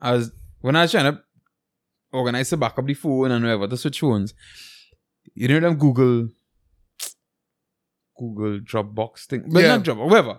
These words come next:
Speaker 2: Yeah.
Speaker 1: Where's Paul thing on them?
Speaker 2: Yeah.
Speaker 1: Right? I bounce up an episode inside it, end up deleting it because I needed space.
Speaker 2: Right, right,
Speaker 1: Yeah,
Speaker 2: right,
Speaker 1: yeah,
Speaker 2: right,
Speaker 1: so
Speaker 2: right.
Speaker 1: I never should delete, but end
Speaker 2: Well,
Speaker 1: up
Speaker 2: eh,
Speaker 1: deleting
Speaker 2: this,
Speaker 1: it.
Speaker 2: this, this, I,
Speaker 1: Most
Speaker 2: that's
Speaker 1: of them
Speaker 2: my,
Speaker 1: still on,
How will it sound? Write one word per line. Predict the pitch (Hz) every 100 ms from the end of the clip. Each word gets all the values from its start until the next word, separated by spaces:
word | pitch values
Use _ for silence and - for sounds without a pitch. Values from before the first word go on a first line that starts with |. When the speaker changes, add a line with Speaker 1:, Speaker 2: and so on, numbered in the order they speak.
| _ -
Speaker 2:
Yeah. | 143 131
Speaker 1:
Where's | 175 180 156
Paul | 151 165 143
thing | 131 110
on | 98
them? | 98
Speaker 2:
Yeah. | 139 147 123 107
Speaker 1:
Right? | 127 180 -
I | 117
bounce | 139 143 139
up | 180
an | 190
episode | 160 156 190 185
inside | 180 185 180
it, |
end | 139 190
up | 185
deleting | 156 113 120
it |
because | 113 117
I |
needed | 110 107
space. | - 123 98 -
Speaker 2:
Right, | 170 165 147 143
right, | 139
Speaker 1:
Yeah, | 127
Speaker 2:
right, | 120 113
Speaker 1:
yeah, | 113
Speaker 2:
right, | 120
Speaker 1:
so | 131
Speaker 2:
right. | 127
Speaker 1:
I | 139
never | 147 151
should | 135 131
delete, | 117 107
but | 113 123
end | - _ _ -
Speaker 2:
Well, | 196
Speaker 1:
up | 208
Speaker 2:
eh, |
Speaker 1:
deleting | 185 123
Speaker 2:
this, | 233 233
Speaker 1:
it. | 247 180
Speaker 2:
this, | 180 - 196 170
this, | 170 - - - - 139 - -
I, | 180
Speaker 1:
Most | 208
Speaker 2:
that's | 247 220
Speaker 1:
of |
them | 196
Speaker 2:
my, | 196
Speaker 1:
still | 208 170
on, | 151